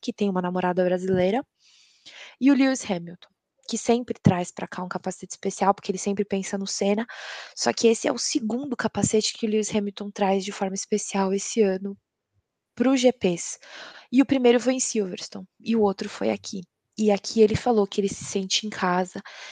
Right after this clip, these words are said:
e ele disse que ele não se sentia tão acolhido pelo público desde Silverstone. Então mostra o quanto ele se sente bem aqui, e o quanto ele realmente foi acolhido aqui, e você vê na internet o público falando isso o público que não é brasileiro.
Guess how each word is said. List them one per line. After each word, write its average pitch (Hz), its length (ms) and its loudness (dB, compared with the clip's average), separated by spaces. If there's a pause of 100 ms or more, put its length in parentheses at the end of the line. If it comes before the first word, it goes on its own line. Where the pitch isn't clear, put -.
(220)
e 202 120 4
ele 202 140 8
disse 196 260 -6
que - 120 4
ele 208 120 6
não 202 160 0
se 208 160 -10
sentia 208 360 -2 (120)
tão 226 180 6
acolhido 202 560 2
pelo 214 280 2
público 240 640 -2 (200)
desde 208 440 6
Silverstone. 175 800 -6 (100)
Então 196 220 -2
mostra 196 460 -4
o - 100 -12
quanto 233 320 6
ele 220 120 0
se - 120 -10
sente 202 340 -6
bem 185 220 -2
aqui, 214 340 -6
e 226 80 0
o 220 60 -2
quanto 262 220 -2
ele 247 100 4
realmente 220 420 2
foi - 120 -2
acolhido 196 420 0
aqui, 226 320 -2
e 214 40 2
você 208 280 -2
vê 202 340 8
na 208 100 0
internet 190 600 -2
o 196 60 -16
público 196 400 -4
falando 190 400 -2
isso 190 280 -4 (720)
o - 60 -2
público 208 440 -2
que - 140 -6
não 202 100 4
é 196 80 6
brasileiro. 185 600 -2